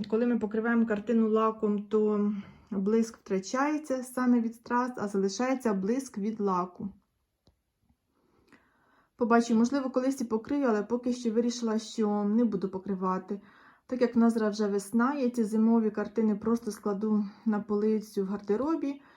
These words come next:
і буду чекати слідуючого зимового сезону.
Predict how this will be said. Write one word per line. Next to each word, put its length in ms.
і 140
буду 280
чекати 500
слідуючого 720
зимового 480
сезону. 640